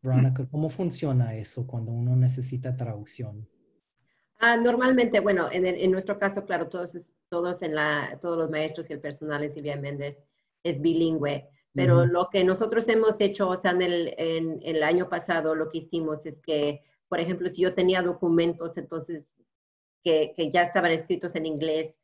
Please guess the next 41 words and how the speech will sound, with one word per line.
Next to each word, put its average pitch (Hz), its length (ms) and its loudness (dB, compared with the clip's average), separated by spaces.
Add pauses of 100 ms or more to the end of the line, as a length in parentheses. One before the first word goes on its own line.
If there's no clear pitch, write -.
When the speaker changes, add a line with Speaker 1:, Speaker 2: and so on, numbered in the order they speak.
(260)
Speaker 3:
yo 175 340 -2
los 175 200 2
escribía 165 500 0
y 160 100 -2
yo 170 120 2
los 165 160 -2
traducía 160 600 -4
para 156 160 -2
los 151 180 -4
directores 147 800 -6
en, 147 240 -8
en 147 180 -4
español. 143 720 -4 (320)
Entonces, 151 340 -8
yo 160 140 -2
también 165 260 -2
los 160 160 -2
compartía 156 760 -2
con 151 100 -6
los 147 120 -4
directores. 143 760 -4 (440)
Ah, 143 340 -4
entonces, 147 380 -8 (100)
hacíamos 165 480 -2
como 165 180 -4
intercambio 151 680 -2
de, 139 240 -4
de 143 140 -4
trabajos, 139 760 -4
entonces, 135 460 -16
para 139 240 -4
facilitarlo 151 840 -4
y 151 100 -2
para 143 260 -4
tener 143 240 -8
documentos 147 580 -6
ya 151 80 0
listos 139 300 -10
para 131 160 -6
las 123 180 -8
familias. 123 460 -18